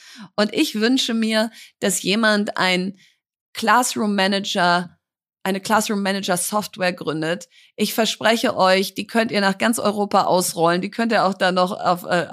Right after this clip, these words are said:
in andere Länder ausrollen. Das ist ein Riesenmarkt, ein riesen Business Case.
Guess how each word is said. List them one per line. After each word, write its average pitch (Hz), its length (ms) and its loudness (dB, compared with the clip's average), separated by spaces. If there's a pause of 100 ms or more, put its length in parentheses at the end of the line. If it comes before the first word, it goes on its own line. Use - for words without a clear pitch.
(120)
in 185 160 -4
andere 247 240 2
Länder 156 300 2
ausrollen. 156 440 0
Das 202 80 -4
ist 214 60 -4
ein 220 80 -2
Riesenmarkt, 254 760 0
ein 202 80 -6
riesen 247 320 -2
Business 180 380 -2
Case. 165 440 -2